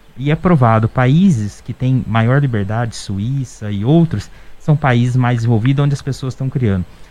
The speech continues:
Suíça não tem grandes fábricas, é só montanha aquilo lá, mas produz os melhores queijos, produz os melhores chocolates no mundo. Por quê? Encontraram sua vocação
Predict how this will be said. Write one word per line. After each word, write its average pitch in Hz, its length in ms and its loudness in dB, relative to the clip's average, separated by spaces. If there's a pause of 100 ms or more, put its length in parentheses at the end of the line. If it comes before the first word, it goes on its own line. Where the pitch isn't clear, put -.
(160)
Suíça 180 460 2
não 180 100 8
tem 165 220 8
grandes 135 380 6
fábricas, 165 560 2
é 127 40 0
só 151 200 -2
montanha 131 460 4
aquilo 120 280 -2
lá, 156 220 4 (320)
mas 156 180 -2
produz 143 440 0
os 135 120 0
melhores 123 420 -2
queijos, 156 600 4
produz 120 360 -2
os 117 60 0
melhores 113 320 0
chocolates 131 720 -2 (320)
no 151 160 2
mundo. 107 460 4
Por 160 140 2
quê? 151 140 0
Encontraram 147 680 2
sua 151 220 -2
vocação 139 600 -4